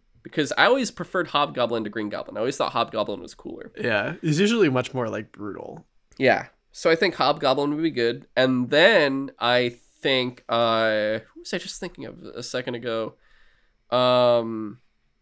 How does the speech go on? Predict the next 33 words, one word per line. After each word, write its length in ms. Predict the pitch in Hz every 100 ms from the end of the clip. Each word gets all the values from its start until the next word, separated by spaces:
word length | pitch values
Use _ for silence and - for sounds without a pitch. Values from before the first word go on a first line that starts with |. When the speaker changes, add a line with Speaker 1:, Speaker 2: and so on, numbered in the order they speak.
| _ _ _ _ _
Speaker 1:
they 160 | 151 165
could 600 | - 190 220 220 139 123
do, 260 | 151 175 196
like, 540 | 131 131 123 123 - _ _
Alistair 440 | 120 131 139 -
Smythe 440 | 131 - 120 117 120
at 80 | 120
a 40 |
certain 280 | - 120 110
point. 260 | - 131 127
Oh, 220 | 220 160
oh, 120 | 208
no, 120 | 202
no, 100 | 202
no, 120 | 196 175
no, 140 | 143
no, 60 | 123
I 40 |
wasn't 200 | 123 117
thinking 140 | 110
of 60 | 90
Smythe. 260 | - 85 -
I 140 | 110 107
was, 300 | 101 - -
I 80 | 120
was 100 | 113
still 160 | - 117
thinking 260 | 117 113 113
of 100 | 104
him 120 | 104
for 140 | -
Spider-Man 340 | 104 110 98 -
four, 400 | 107 101 92